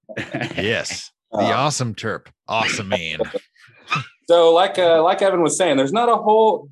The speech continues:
Speaker 2: they don't completely know all about this terp yet. They're still finding out plenty every day.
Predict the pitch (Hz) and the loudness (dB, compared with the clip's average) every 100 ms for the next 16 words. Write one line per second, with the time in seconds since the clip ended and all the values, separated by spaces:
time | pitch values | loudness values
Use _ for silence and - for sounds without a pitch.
0 | - 180 240 233 - _ - 190 - 214 | -2 0 2 -2 -4 _ -12 -12 -6 -4
1 | 180 170 160 _ _ _ _ _ - 180 | -2 -4 -8 _ _ _ _ _ -6 0
2 | 202 170 151 165 160 147 147 135 - - | 4 4 4 4 4 0 0 -4 -4 -2
3 | 170 - 98 - 113 113 147 143 147 135 | -2 0 -2 0 -2 -2 -6 -4 -4 -2
4 | 127 123 117 131 - _ _ _ _ _ | -2 -2 0 -2 -8 _ _ _ _ _
5 | _ _ _ _ _ _ _ _ _ _ | _ _ _ _ _ _ _ _ _ _
6 | _ _ - 208 196 - 104 - - _ | _ _ -8 -4 -4 -4 -8 -8 -14 _
7 | _ _ 156 131 107 107 98 - | _ _ -8 -6 0 0 0 -4